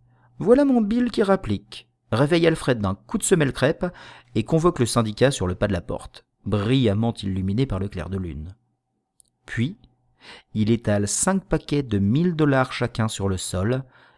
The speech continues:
et se met à caqueter comme une poule qui vient de pondre. « Et je vais vous donner quelques tuyaux sur le patelin, »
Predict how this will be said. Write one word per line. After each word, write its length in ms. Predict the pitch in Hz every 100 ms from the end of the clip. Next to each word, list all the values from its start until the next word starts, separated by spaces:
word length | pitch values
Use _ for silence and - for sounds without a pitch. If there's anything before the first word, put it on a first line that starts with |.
| -
et 120 | 107
se 180 | - 120
met 160 | 127 127
à 140 | 95
caqueter 500 | - 151 - - 135
comme 180 | 139 107
une 140 | 98
poule 280 | 92 123 147
qui 120 | -
vient 160 | 98 98
de 60 |
pondre. « 440 | 92 85 78 80 - _ _ _ _ _ _ _ _ _ _ _ _ - - -
Et 80 | 107
je 120 | 104
vais 160 | 110 110
vous 160 | 120
donner 320 | 120 131 135
quelques 320 | 135 104 101 92
tuyaux 340 | 98 107 107
sur 200 | 104 87
le 60 | 95
patelin, » 520 | 104 98 95 80